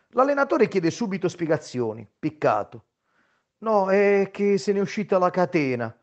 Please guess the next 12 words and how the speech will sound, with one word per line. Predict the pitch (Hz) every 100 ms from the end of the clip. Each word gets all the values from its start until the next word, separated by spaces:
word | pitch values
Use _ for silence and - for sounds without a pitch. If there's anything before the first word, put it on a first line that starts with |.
| _
è | -
la | 151
risposta | 165 165 - 180 -
fulminante | 147 175 160 165 147 131 123
in | 143
rigoroso | 139 139 143 143 143
vernacolo. | 131 123 110 104 101 107 _ _ _ _ _ _ _
E | 269 285
giù | 262
scoppi | - 233 226 208
di | 180
risa, | 185 170 151 - 151